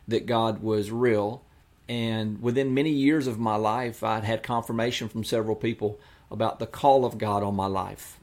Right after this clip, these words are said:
And I had felt the love of God. I just wasn't in a place to receive God in the way that, that I needed to receive him in order to, uh, submit myself to him or to lay down my life for him or to live for him. In other words, I wasn't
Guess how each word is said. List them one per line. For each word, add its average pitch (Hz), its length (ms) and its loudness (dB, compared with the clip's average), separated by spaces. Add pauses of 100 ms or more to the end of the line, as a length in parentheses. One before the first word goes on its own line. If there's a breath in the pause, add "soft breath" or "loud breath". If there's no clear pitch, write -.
(220)
And 117 140 -2
I 123 80 4
had 135 160 -2
felt 143 260 4
the 156 60 0
love 156 220 4
of 120 120 -10
God. - 380 -6
I 107 120 -4
just 127 300 0
wasn't 127 380 4
in 120 100 -4
a 113 60 -2
place 123 400 0
to 113 260 -4 (460 loud breath)
receive 135 560 2
God 107 280 2
in 107 60 -2
the 107 80 0
way 113 300 4
that, 104 260 -2 (300 loud breath)
that 107 100 -2
I 107 80 0
needed 113 280 -2
to 110 100 0
receive 123 480 0
him 104 200 -2
in 104 80 -4
order 110 260 2
to, 101 280 -2 (420 loud breath)
uh, 110 180 -12 (220)
submit 123 340 2
myself 110 500 0
to 120 160 -2
him 107 400 -2
or 120 240 2
to 117 180 0
lay 120 220 2
down 117 220 2
my 104 140 2
life 120 360 2
for 117 200 -2
him 95 320 -2
or 117 260 2
to 117 420 0 (260 soft breath)
live 120 460 4
for 120 300 2
him. 95 300 -2
In 98 80 -2
other 123 140 4
words, 113 240 4
I 110 60 4
wasn't 120 420 2